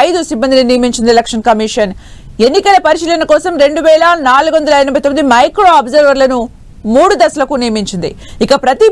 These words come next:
పోలింగ్ కేంద్రంలో వెబ్ కాస్టింగ్ చేస్తోంది రాష్ట్ర ఎన్నికల సంఘం. ఇందుకోసం మూడు వేల నాలుగు వందల అరవై ఒక్క వెబ్ కాస్ట్ కెమెరాలను ప్రత్యేకంగా ఏర్పాటు చేశారు. ఎలక్షన్ కోడ్ అమల్లోకి వచ్చిన నాటి నుంచి ఇప్పటి వరకు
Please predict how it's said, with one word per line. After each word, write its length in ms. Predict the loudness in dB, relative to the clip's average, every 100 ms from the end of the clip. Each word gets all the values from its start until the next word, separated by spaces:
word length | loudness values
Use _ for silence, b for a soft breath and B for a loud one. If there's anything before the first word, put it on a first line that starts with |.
| 4
పోలింగ్ 280 | 2 0 -2
కేంద్రంలో 440 | -2 0 -2 0 0
వెబ్ 160 | 0 -2
కాస్టింగ్ 400 | 0 0 -2 -6 -2
చేస్తోంది 400 | -2 0 0 2
రాష్ట్ర 380 | 2 2 0 -2
ఎన్నికల 280 | -2 0 -2
సంఘం. 400 | -2 -2 -2 -4 -6 B B
ఇందుకోసం 520 | -2 2 2 0 -2
మూడు 200 | 2 2
వేల 240 | 4 4 4 2
నాలుగు 380 | 2 2 2
వందల 240 | -2 0 2
అరవై 300 | 2 4 2 2
ఒక్క 120 | 0 2
వెబ్ 160 | 0 0 0
కాస్ట్ 320 | 0 -2 -2
కెమెరాలను 560 | 0 2 2 2 2 0 0
ప్రత్యేకంగా 560 | -2 0 0 0 2 0 0
ఏర్పాటు 360 | 0 -2 -4
చేశారు. 340 | -8 -2 -2 -2 -18 b b b -2 2
ఎలక్షన్ 400 | 2 -2 -8 0
కోడ్ 240 | 4 4 2
అమల్లోకి 520 | 0 2 0 0 -10 -10 -12 -2
వచ్చిన 280 | -2 0 -2
నాటి 300 | 2 2 0 -6
నుంచి 220 | -4 -4
ఇప్పటి 240 | -2 -2 0
వరకు 260 | 0 0